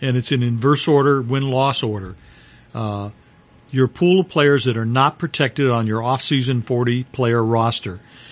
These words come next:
can be selected by any team. They, they start with the worst team, then the next worst team from the previous season's win-loss record.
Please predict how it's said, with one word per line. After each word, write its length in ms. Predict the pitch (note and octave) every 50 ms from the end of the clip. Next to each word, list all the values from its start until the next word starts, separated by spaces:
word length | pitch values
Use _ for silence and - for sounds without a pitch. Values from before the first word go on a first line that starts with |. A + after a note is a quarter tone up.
| - - -
can 160 | - - C3+ C3
be 120 | B2+ B2+
selected 640 | - - - C#3+ C3+ C#3 C3+ C3+ - C3 C3 B2+ A2+
by 460 | B2+ A#2+ A#2 A2+ A2+ A#2 A2 A2 A2 - _ -
any 280 | D#3+ F3+ F#3+ G3+ G#3
team. 360 | - - - E3 D3 A2+ E2+ E2 E2+ _ _ - - - _ _ _ _ _ _ _ _ _ _ -
They, 140 | B2+ B2+ B2
they 260 | A#2+ - - C3 B2
start 320 | A#2 - - - C3+ B2+ A#2
with 180 | B2+ A#2 A2
the 120 | - A2+ A2+
worst 380 | A2+ B2 D3 E3+ E3+ - -
team, 320 | - F3 F3 E3+ E3+ E3 C#3
then 140 | A2+ G#2+
the 80 | G#2+ A2+
next 280 | A#2 C#3+ D#3+ - - -
worst 280 | D3+ D3+ D3+ D3 - -
team 160 | D#3 C#3 C3
from 140 | - C3+ A#2
the 60 | G#2+
previous 380 | A2 - C#3 C3+ C3 C3 B2
season's 460 | - - C#3+ C3 B2 A2+ A2+ A2 G2+ A#2
win-loss 500 | A#2+ A#2 A2+ A2 G#2+ A2 A2 G#2+ - -
record. 160 | A#2 F#2+ F2+